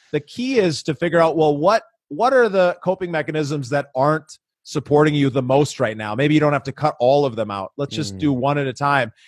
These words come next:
Speaker 1: and then replace it with something that's empowering. You know, like, for me, of late, I, every single day I'm going on a twenty to thirty minute run. And that's because right now we've been in lockdown mode,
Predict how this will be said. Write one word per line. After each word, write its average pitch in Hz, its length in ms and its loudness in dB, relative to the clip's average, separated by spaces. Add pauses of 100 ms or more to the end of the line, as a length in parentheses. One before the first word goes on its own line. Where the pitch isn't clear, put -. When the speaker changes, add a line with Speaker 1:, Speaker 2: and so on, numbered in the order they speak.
(120)
Speaker 1:
and 175 100 0
then 220 100 2
replace 202 440 2
it 190 80 -2
with 156 100 -2
something 160 320 -2
that's 147 200 -2
empowering. 135 560 0 (320)
You 127 80 -6
know, 120 220 2 (220)
like, 160 200 0
for 156 120 2
me, 180 380 0 (240)
of 139 220 0
late, 165 500 0 (260)
I, 143 160 2 (120)
every 165 340 0
single 170 420 0
day 147 340 2
I'm 131 160 -6
going 139 220 0
on 135 100 -2
a 127 60 -4
twenty 139 440 -6
to 131 120 -8
thirty 127 260 -4
minute 123 180 -8
run. 107 300 -6 (300)
And 143 100 -4
that's 185 160 0
because 175 400 0
right 147 240 0
now 175 540 0
we've 147 180 -6
been 156 160 0
in 170 140 -2
lockdown 175 500 -2
mode, 98 240 -8